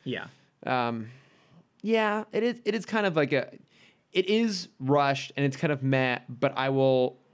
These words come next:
Speaker 2: forgive it for the final moment, for allowing the time to have the final moment in the episode.
Speaker 1: Yeah, that was really sweet.
Speaker 2: Yeah, where Terry's showing Maddie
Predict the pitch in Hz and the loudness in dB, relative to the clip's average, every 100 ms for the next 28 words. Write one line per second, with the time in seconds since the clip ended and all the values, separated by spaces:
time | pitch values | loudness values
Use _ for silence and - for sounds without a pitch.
0 | _ - 160 139 147 175 165 147 - 147 | _ -2 0 0 2 4 2 0 -2 0
1 | 123 127 - 123 117 110 104 101 - - | 0 -2 -4 -2 0 -2 -2 -6 -8 -2
2 | 123 117 120 120 120 110 - 110 107 104 | 0 2 2 0 0 -4 -4 -4 -4 -4
3 | 104 104 104 101 98 101 104 - 107 - | -6 -6 -4 -4 -6 -6 -8 -10 -12 -10
4 | - - 98 - - - 135 110 117 127 | -10 -10 -10 -8 -6 -4 -4 -2 -2 -2
5 | 123 110 - - 69 67 _ 131 110 85 | -2 -4 -6 -12 -16 -16 _ -2 0 -2
6 | - - 113 107 104 - _ - 135 123 | -8 -4 -2 0 -2 -8 _ -6 -2 0
7 | 117 - 127 120 113 107 107 107 104 104 | 0 0 0 0 -2 -4 -2 -2 -4 -8